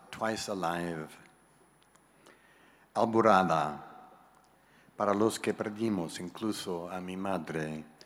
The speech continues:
en la pandemia. Escuchas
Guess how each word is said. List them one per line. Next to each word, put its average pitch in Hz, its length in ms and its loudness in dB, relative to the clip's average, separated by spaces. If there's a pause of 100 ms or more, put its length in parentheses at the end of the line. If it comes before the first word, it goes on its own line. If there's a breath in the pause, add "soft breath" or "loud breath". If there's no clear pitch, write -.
(340 loud breath)
en 87 60 -4
la 80 80 -4
pandemia. 85 760 -4 (2250)
Escuchas 123 760 -2